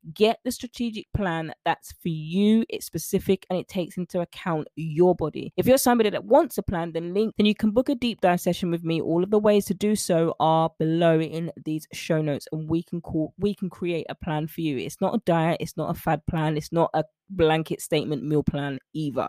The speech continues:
It's literally me taking my time to navigate and create a plan for you that's specific to you.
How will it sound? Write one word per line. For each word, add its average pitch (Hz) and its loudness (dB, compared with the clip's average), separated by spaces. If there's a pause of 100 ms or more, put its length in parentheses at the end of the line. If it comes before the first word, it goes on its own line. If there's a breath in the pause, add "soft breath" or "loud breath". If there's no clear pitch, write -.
It's 143 2
literally 175 4
me 175 2
taking 160 -2
my 156 -2
time 175 -4
to - -8
navigate 156 -4
and 160 -6
create - -2
a 151 -2
plan 143 0
for - -4
you 143 2
that's - -6
specific - -4
to 175 4
you. 165 6